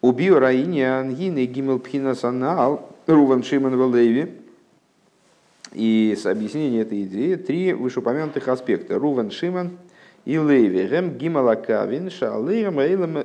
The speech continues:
эйлам эймит. Это три направления, на которых держится мир. Здесь Рэбе уже выходит за рамки анализа маймера предыдущего Рэбе.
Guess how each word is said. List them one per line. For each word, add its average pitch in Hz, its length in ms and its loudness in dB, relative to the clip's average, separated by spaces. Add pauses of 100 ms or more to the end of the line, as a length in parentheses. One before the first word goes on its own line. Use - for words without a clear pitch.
эйлам 170 380 -2
эймит. 104 340 -2
Это 165 240 -2
три 165 240 -6
направления, 180 760 -2 (600)
на 127 100 0
которых 165 380 6
держится 160 400 0
мир. 110 240 -2 (2250)
Здесь 98 280 -8
Рэбе 98 200 -4
уже 92 240 -4 (100)
выходит 98 420 -4
за 98 140 -2
рамки 92 280 -8 (300)
анализа 95 500 -8 (280)
маймера 92 320 -6
предыдущего 98 560 -6
Рэбе. 85 200 -4